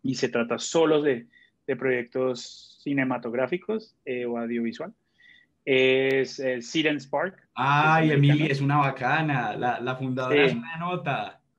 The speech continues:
Speaker 1: Es una cool, muy, muy cool.
Speaker 2: Ella es,
Speaker 1: Eh,
Speaker 2: te voy a decir, es mentora nuestra. <laughs>
Speaker 1: Ah, qué cool.
Speaker 2: Sí.
Speaker 1: Qué cool. Entonces, róbense un resto de ideas de ellos. Eh, porque ellos siento que hacen dos cosas muy chéveres.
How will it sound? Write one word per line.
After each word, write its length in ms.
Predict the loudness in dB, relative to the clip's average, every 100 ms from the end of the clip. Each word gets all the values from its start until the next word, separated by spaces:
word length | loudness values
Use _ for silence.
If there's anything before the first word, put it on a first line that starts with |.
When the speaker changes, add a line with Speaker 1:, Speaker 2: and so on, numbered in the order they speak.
| _
Speaker 1:
Es 300 | -4 0 0
una 200 | 0 -2 0
cool, 320 | 0 0 -6
muy, 240 | -2 2
muy 180 | 2 0
cool. 220 | 0 0
Speaker 2:
Ella 100 | 2
es, 80 | -2 -10 _ _ _ _
Speaker 1:
Eh, 540 | 2 4 2 0 -4 -4
Speaker 2:
te 40 |
voy 80 | -2
a 20 |
decir, 240 | -2 -2 -2
es 100 | 0
mentora 440 | 0 -2 -2 -2 -2
nuestra. 400 | -4 -6 -10 -20 -20 -20 -20 -20 -6
<laughs> 300 | -4 -4 -8
Speaker 1:
Ah, 140 | -10
qué 160 | -6 -8
cool. 400 | -4 -4 -4 -12 _ _ _ _
Speaker 2:
Sí. 80 | -8
Speaker 1:
Qué 140 | -8
cool. 160 | -4 -6
Entonces, 280 | -4 -6 -4
róbense 320 | -4 -4 -6
un 100 | -4
resto 240 | -6 -6 -4
de 60 |
ideas 200 | -4 -4
de 120 | -6
ellos. 240 | -8 -12 _ _ _ _ _
Eh, 800 | 2 4 4 2 -2 -4 -6 -10 _ _
porque 440 | -6 -4 -4 -4 -6
ellos 280 | -4 -4
siento 300 | -4 -6 -6 -4
que 80 |
hacen 280 | -4 -4 -8
dos 200 | -6 -6
cosas 320 | -6 -6 -8
muy 200 | -8 -10
chéveres. 320 | -10 -12 -14